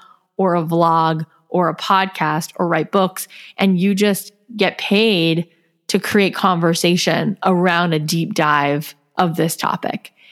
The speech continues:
And once people hear that and they read about it in my book, I think they're like,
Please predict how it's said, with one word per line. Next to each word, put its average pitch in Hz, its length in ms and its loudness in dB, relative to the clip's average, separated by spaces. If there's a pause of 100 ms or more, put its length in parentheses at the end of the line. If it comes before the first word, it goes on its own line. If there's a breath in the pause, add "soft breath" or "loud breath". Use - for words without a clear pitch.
(280 loud breath)
And 214 220 4
once 254 240 0
people 440 440 0
hear 214 520 0
that 151 340 0
and 190 180 2
they 175 100 2
read 185 240 2
about 180 220 2
it 170 60 0
in 175 60 2
my 170 120 2
book, 175 280 0
I 165 80 2
think 175 240 0
they're 165 160 2
like, 160 280 0